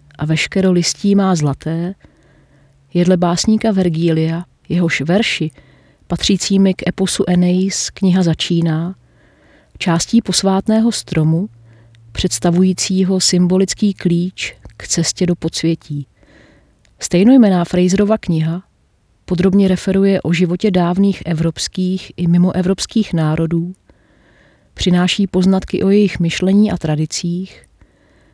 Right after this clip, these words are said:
vede čtenáře skrze popis různých rituálů, mýtů a symbolů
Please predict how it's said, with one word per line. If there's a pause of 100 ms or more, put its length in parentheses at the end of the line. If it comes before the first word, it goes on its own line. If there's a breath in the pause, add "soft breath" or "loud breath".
(160 soft breath)
vede
čtenáře
skrze
popis
různých
rituálů, (220)
mýtů
a
symbolů